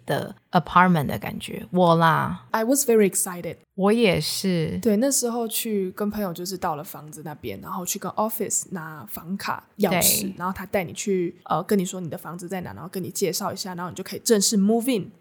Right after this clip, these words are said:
Speaker 1: 对。
Speaker 2: 的那个 moment 其实是非常慷慨激昂的，你就会觉得，<gasps> “Oh, my life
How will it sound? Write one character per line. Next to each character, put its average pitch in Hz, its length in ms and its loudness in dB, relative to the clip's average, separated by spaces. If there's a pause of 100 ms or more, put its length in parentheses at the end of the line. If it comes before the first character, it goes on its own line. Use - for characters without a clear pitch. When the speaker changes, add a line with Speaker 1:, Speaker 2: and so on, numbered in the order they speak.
Speaker 1:
对。 - 280 -10
Speaker 2:
的 240 100 10
那 262 180 2
个 220 120 2
moment 196 440 2
其 - 200 -2
实 180 100 -2
是 214 60 0
非 202 400 -4
常 180 240 -6
慷 160 220 -10
慨 160 180 -8
激 - 220 -8
昂 104 180 -6 (120)
的， - 200 -12
你 202 80 4
就 208 120 2
会 262 80 4
觉 226 120 0
得， 208 100 -2
<gasps> - 40 -18
“Oh, - 640 -10 (240)
my 247 120 0
life - 420 2